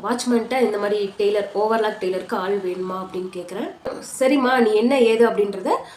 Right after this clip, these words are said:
அந்த பக்கம் போய் கேட்டுக்கோ" அப்படின்னு சொல்றாங்க. நான் போன கம்பெனி வந்து டாலர் அப்படின்னு சொல்லியிருந்தேன் ஏற்கனவே.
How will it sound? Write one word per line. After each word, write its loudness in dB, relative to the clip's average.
அந்த -4
பக்கம் 0
போய் 0
கேட்டுக்கோ" -4
அப்படின்னு -6
சொல்றாங்க. -8
நான் 0
போன 0
கம்பெனி -2
வந்து 0
டாலர் 0
அப்படின்னு -6
சொல்லியிருந்தேன் -8
ஏற்கனவே. -8